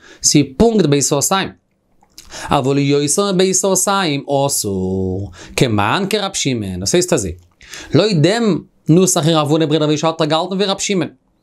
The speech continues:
ממילא, תומא דער רקב ווייניגער בית הטעמים, דאך זיכער גוט, עס האט זיך געשען בפני עצמו. תומא דער רקב איז פונקט בית הטעמים, איז דא קיין נבדל פון חוצה, און ער באקומט א שם כרפף. אבער וואס האט מען אז א כפר? פאר כפר ביז בית השים,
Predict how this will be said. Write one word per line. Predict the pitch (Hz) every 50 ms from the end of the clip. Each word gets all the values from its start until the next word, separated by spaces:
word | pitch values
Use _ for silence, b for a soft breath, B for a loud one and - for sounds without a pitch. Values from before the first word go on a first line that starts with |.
| _ B B B B B B B -
ממילא, | 127 120 127 156 208 202 156 131 131 131 131 131 131 131 127 131 131 B B B B B B B B -
תומא | 220 240 240 240 214
דער | 202 196 196
רקב | 214 208 208 202
ווייניגער | 175 190 175 160 190 202 202 185 190 185
בית | 180 185 180 180 -
הטעמים, | 180 170 - 180 170 170 170 170 170
דאך | 165 175 165
זיכער | 147 175 208 208 - 190
גוט, | 160 147 160 160 - -
עס | - -
האט | 175 175
זיך | - -
געשען | 180 170 - 175 170
בפני | 165 151 - 170 143
עצמו. | 123 120 - - 104 95 98 - _ _ _ B B B B B B B B B
תומא | - 214 240 233 214
דער | 170 175 175 160
רקב | 202 208 208 208 185 156 160
איז | 160 143 - - - _ _ _
פונקט | 175 226 247 226 180 147
בית | 147 180 202 190 - 190 151
הטעמים, | 127 - - 175 175 165 135 131 135 135 - - _ _
איז | 175 135 -
דא | 185 175
קיין | 170 - 185 185 190
נבדל | 220 233 196 180 208 185
פון | 185 190 165
חוצה, | - - - - - - 190 190 190 B B B B B B
און | 160 165 180
ער | 180
באקומט | 180 190 185 - 233 240 - 240
א | 233
שם | - 240 233 233
כרפף. | 226 226 208 196 196 190 - 175 160 - - - - _ _ _ _ _ B B B
אבער | B 123 120 117
וואס | 151 170 - -
האט | 156 156 165
מען | 185 180 175
אז | 165 165
א | 165
כפר? | - 135 127 127 127 - 165
פאר | 151 - 131
כפר | - 156 165 175 151 170 156
ביז | 131 131 170 185 156
בית | 143 156 165 175 185 175
השים, | 165 151 - 135 123 127 139 156 160